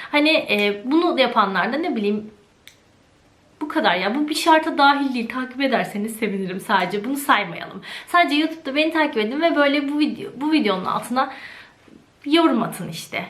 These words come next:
Hiç çekiliş yapmıyorum uzun zamandır ve çekilişin nasıl olduğunu bile unutmuşum. Şu an siz şartları hatırlıyorsanız, not aldıysanız okey, problem yok.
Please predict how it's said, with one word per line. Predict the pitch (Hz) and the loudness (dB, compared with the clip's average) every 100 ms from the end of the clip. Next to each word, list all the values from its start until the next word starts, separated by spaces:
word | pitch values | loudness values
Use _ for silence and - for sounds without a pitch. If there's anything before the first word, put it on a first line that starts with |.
| - | -10
Hiç | - 339 - | -4 -4 -2
çekiliş | - 294 247 254 262 - - | 0 0 0 -2 -4 -8 -8
yapmıyorum | 226 233 214 220 190 170 170 208 247 - - - - - - | 0 0 0 -2 -4 -4 -4 -6 -10 -16 -20 -20 -20 -12 -4
uzun | 240 226 | 2 4
zamandır | 220 202 180 180 208 247 | 4 2 2 2 0 0
ve | 269 311 349 - | 4 4 2 -2
çekilişin | 285 254 285 - 302 | -2 0 -2 2 4
nasıl | 320 330 | 4 4
olduğunu | 262 214 226 240 | 4 4 2 0
bile | 247 226 | 4 4
unutmuşum. | 208 214 220 202 190 | 4 -2 -4 -6 -6
Şu | - 294 | 0 4
an | 320 | 4
siz | 320 311 - | 4 -2 0
şartları | - 220 214 247 254 | 0 0 0 -2 2
hatırlıyorsanız, | 294 247 254 247 269 269 202 175 196 - - - | 2 2 0 0 0 0 -2 -6 -10 -14 -18 -6
not | 233 254 | -4 2
aldıysanız | 285 240 233 277 - 208 226 | 4 4 2 -6 -4 -4 -2
okey, | 233 233 185 | -4 -2 -2
problem | 180 220 196 196 233 185 | -2 0 2 2 0 -2
yok. | - | -10